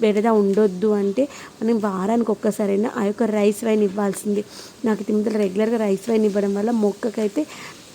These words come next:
ఈ మధ్యలో రావట్లేదు ఈ యొక్క మిల్లీ బగ్. ఒకవేళ మిల్లీ బగ్ వచ్చింది అంటే ఆ యొక్క కొమ్మనైతే తెంపేసి బయట పాడేస్తున్నాను.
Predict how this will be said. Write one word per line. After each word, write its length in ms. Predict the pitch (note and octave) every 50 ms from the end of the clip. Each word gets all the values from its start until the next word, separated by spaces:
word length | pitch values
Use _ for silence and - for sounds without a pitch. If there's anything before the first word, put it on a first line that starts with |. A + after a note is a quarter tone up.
| - -
ఈ 100 | B3 A3 A3+ A3+
మధ్యలో 420 | A#3 A3 G3+ F#3 F3 G#3+ A3+ A#3
రావట్లేదు 800 | G#3+ A3 G3 F3+ F#3 F#3 G3+ G#3 - - G#3 G3+ G3 F#3 G3+ D4 - - -
ఈ 60 | A3
యొక్క 180 | G#3+ G3+ - A#3
మిల్లీ 340 | G#3+ G#3+ G#3 G3+ G3+ G3+ G#3
బగ్. 220 | F#3+ G3 - - - - -
ఒకవేళ 300 | - - B3 A3+ B3 A3+
మిల్లీ 280 | A3 G#3+ G#3+ G#3+ A3 A#3+
బగ్ 240 | G#3+ A3+ G#3 F#3 G#3+
వచ్చింది 420 | G#3 G3+ - - A#3+ G#3+ G#3 G#3 G#3
అంటే 180 | G#3 A3+ D#4+ F4 - - - - - - - A3+
ఆ 60 | G#3
యొక్క 160 | G#3 G3+ G#3+ G3 -
కొమ్మనైతే 460 | A3+ G3+ G3+ G#3 G3+ G3+ G3+ G3 C4
తెంపేసి 440 | - - A#3 G#3 G3 G3+ G#3+ G#3 G3+
బయట 240 | G#3 G3 F#3+ G3
పాడేస్తున్నాను. 680 | G3+ G3+ G3 F#3+ G3+ F#3+ - - G#3+ G3+ G3 G3 G3